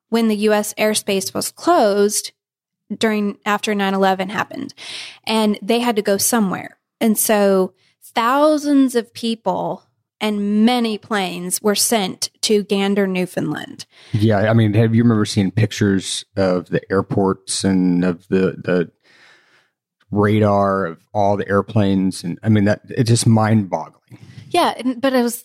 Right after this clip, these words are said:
Speaker 1: like, I never thought about where did those people go? <laughs>
Speaker 2: Yeah, yeah, that's true.
Speaker 1: So it's this fascinating story about how this area just opened up everything, like their whole life, their homes, their pantries, you know, giving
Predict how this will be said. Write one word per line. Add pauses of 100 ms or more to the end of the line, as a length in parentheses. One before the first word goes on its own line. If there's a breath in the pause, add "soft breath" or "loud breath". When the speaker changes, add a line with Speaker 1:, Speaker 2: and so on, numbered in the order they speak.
Speaker 1:
like,
I
never
thought
about
where
did
those
people
go? (140)
<laughs>
Speaker 2:
Yeah,
yeah,
that's
true. (200)
Speaker 1:
So
it's
this
fascinating
story
about
how
this (460)
area
just (200)
opened
up (420)
everything,
like
their
whole
life,
their
homes,
their
pantries,
you
know,
giving